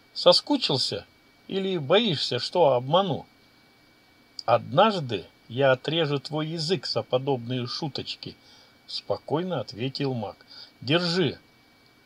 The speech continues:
Развернув ткань, Ичиро достал абордажную саблю и подал капитану. Тот ахнул,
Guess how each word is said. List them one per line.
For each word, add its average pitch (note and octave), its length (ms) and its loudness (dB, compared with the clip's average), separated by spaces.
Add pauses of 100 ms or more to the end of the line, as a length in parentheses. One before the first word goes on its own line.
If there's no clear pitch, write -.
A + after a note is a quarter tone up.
(140)
Развернув E3 720 0
ткань, F3+ 420 2
Ичиро F3 320 -2
достал B2+ 580 2 (140)
абордажную B2+ 760 2
саблю G3 480 2 (520)
и C4 160 2
подал G#3 400 4
капитану. A2+ 760 0 (1600)
Тот C4 300 6
ахнул, G#3 540 6